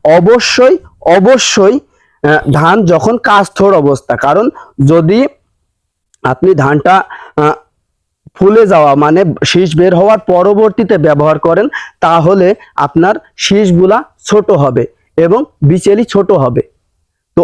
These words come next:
এইটা ব্যবহার করবেন অবশ্যই অনেক সতেজ ধানে, এটার কার্যক্ষমতা অনেক বেশি এবং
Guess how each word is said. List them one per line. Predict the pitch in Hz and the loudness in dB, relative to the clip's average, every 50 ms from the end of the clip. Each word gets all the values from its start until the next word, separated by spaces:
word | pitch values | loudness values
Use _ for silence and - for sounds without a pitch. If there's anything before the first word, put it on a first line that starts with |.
| - - | -2 0
এইটা | 175 165 165 - 208 | -2 -2 0 0 0
ব্যবহার | 190 180 185 180 170 196 214 214 | 0 2 2 2 2 2 0 0
করবেন | - 220 220 202 214 226 - - | 0 -2 0 0 0 -2 -2 0
অবশ্যই | 165 170 180 196 202 - - 240 240 269 359 370 - 165 | 0 0 2 2 0 0 0 0 0 0 -2 -2 -2 -2
অনেক | 170 175 196 214 226 - | 0 0 0 -2 -2 -4
সতেজ | - - 196 202 - - 214 208 170 139 | -4 -2 -2 -2 -2 0 0 0 0 0
ধানে, | 127 139 139 127 123 120 - _ _ _ _ _ _ - | 0 0 0 0 0 -2 -4 _ _ _ _ _ _ -4
এটার | 139 147 143 190 190 | -4 -2 0 -2 -2
কার্যক্ষমতা | - 180 170 170 156 190 175 - 180 190 196 214 208 - 269 330 - | -2 -2 -2 0 0 -2 0 0 0 0 0 0 0 -2 -4 -4 -2
অনেক | - 156 175 180 196 180 151 131 120 | -2 -2 0 2 0 2 0 0 0
বেশি | 147 170 196 196 - 269 302 403 - - - _ - | 2 0 0 0 0 0 0 0 -2 -4 -16 _ -2
এবং | 151 165 190 254 285 | -2 0 0 0 -2